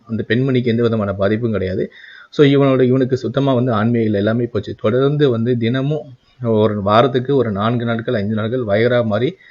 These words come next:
ஒரு எஃபெக்ட் தரக்கூடிய ஒரு கிரீமை வந்து அவன் தொடர்ந்து பயன்படுத்திக்கிட்டே வந்ததால அவனுக்கு இந்த மாதிரியான ஒரு ப்ராப்ளம் வந்துருச்சு.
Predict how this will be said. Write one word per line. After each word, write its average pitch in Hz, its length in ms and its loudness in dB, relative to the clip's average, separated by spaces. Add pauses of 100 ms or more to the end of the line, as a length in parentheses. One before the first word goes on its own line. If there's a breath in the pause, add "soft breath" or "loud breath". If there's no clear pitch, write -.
(340 soft breath)
ஒரு 110 300 4
எஃபெக்ட் 135 340 2
தரக்கூடிய 117 520 4
ஒரு 104 320 4
கிரீமை 120 340 2
வந்து 117 160 -2
அவன் 110 180 -2
தொடர்ந்து 120 400 0
பயன்படுத்திக்கிட்டே 110 600 0
வந்ததால 101 440 -2
அவனுக்கு 110 400 -2
இந்த 120 200 -2
மாதிரியான 123 360 -2
ஒரு 98 220 -2
ப்ராப்ளம் 107 380 2
வந்துருச்சு. 95 380 -10